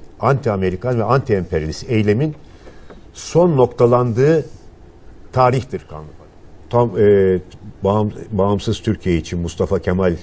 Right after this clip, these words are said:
yürüyüşü, Samsun'dan Ankara'ya yapılan yürüyüş. Ardından Vietnam kasabı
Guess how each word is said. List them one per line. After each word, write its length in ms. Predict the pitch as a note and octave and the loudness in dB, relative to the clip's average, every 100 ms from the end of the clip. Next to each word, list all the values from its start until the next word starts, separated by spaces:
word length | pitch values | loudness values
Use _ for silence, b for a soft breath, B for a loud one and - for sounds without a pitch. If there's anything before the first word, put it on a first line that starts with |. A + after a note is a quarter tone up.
| - - | -12 -10
yürüyüşü, 400 | - C#3+ C#2+ - | -8 -6 -8 -10
Samsun'dan 560 | - F#2 E2 E2+ D#2 D#2 | -6 -4 -4 -6 -6 -4
Ankara'ya 460 | D#2 D2+ C#2+ C#2 | -4 -4 -4 -4
yapılan 360 | C2+ C2 C#2+ B1+ B1 | -4 -8 -12 -12 -12
yürüyüş. 500 | C2+ F2 - - - b b b b b - | -14 -14 -14 -18 -20 b b b b b 0
Ardından 580 | A2 A2+ B2 B2 C3 - - - - - - - | 2 2 2 2 0 -4 -18 -20 -20 -20 -20 -4
Vietnam 420 | G#2 C3 - A2 F2+ | 2 2 2 -2 0
kasabı 500 | G2+ G#2+ G2 G2 | 0 2 2 2